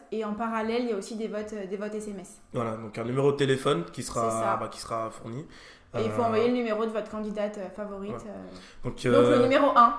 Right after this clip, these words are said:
Speaker 2: <laughs> si, euh, les gens qui veulent soutenir, euh, Mathilde, n'hésitez pas à envoyer le numéro un. Comme ça, au moins, ouais, j'avais vu, mais je savais pas si on pouvait le dire ou s'il
Speaker 1: Si,
Speaker 2: fallait
Speaker 1: si, ouais, non,
Speaker 2: attendre,
Speaker 1: c'est
Speaker 2: et cetera.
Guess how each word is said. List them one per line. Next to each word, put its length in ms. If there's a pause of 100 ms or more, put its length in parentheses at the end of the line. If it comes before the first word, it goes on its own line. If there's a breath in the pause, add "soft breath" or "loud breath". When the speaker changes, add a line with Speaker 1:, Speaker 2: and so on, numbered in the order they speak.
Speaker 2:
<laughs> 1200
si, 360
euh, 240
les 120
gens 140
qui 120
veulent 140
soutenir, 460
euh, 240
Mathilde, 440
n'hésitez 360
pas 120
à 40
envoyer 220
le 80
numéro 420
un. 240 (360 loud breath)
Comme 120
ça, 180
au 60
moins, 260
ouais, 60
j'avais 160
vu, 200
mais 80
je 60
savais 140
pas 80
si 120
on 60
pouvait 200
le 60
dire 200
ou 20
s'il 160
Speaker 1:
Si, 60
Speaker 2:
fallait 180
Speaker 1:
si, 60
ouais, 140
non, 80
Speaker 2:
attendre, 180
Speaker 1:
c'est 100
Speaker 2:
et 200
cetera. 520